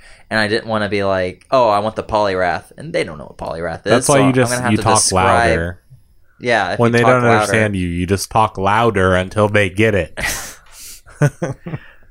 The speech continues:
Speaker 1: Uh, my mom.
Speaker 2: <laughs>
Speaker 1: But,
Speaker 2: Jeez.
Speaker 1: uh, yeah, so I didn't wanna
Speaker 2: Yeah.
Speaker 1: deal with trying to describe what it looked like and which one I wanted and, like, a huge case full of 'em, so I just didn't get it.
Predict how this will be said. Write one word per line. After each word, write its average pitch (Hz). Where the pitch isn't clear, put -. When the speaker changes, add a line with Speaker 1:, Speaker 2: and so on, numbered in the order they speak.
Speaker 1:
Uh, 73
my 90
mom. 87
Speaker 2:
<laughs> -
Speaker 1:
But, 101
Speaker 2:
Jeez. -
Speaker 1:
uh, 98
yeah, 104
so 120
I 117
didn't 123
wanna 127
Speaker 2:
Yeah. 78
Speaker 1:
deal 107
with 104
trying 110
to 110
describe 98
what 98
it -
looked 98
like 95
and 95
which 95
one 104
I 95
wanted 92
and, 90
like, 95
a 95
huge 98
case 98
full 92
of 92
'em, 95
so 104
I 98
just 101
didn't 73
get 87
it. 87